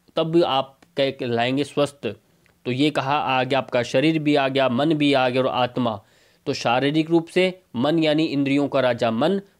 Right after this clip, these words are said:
इंद्रियां ही सारी खुश हैं आपकी, तब जाकर आत्मा प्रसन्न होती है। ये तीनों की चिकित्सा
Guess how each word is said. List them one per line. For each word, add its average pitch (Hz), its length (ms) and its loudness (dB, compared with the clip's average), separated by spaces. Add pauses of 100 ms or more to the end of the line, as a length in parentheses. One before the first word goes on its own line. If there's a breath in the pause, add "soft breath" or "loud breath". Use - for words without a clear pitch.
(200)
इंद्रियां 151 440 2
ही 185 100 4
सारी 165 240 0
खुश 175 300 0
हैं 175 60 2
आपकी, 175 380 -2 (260 soft breath)
तब 185 160 0
जाकर 147 360 0 (100)
आत्मा 156 380 -2
प्रसन्न 135 360 -4
होती 120 340 -2
है। 147 260 -2 (280 soft breath)
ये 156 180 0
तीनों 180 440 0
की - 160 -6
चिकित्सा 143 720 -4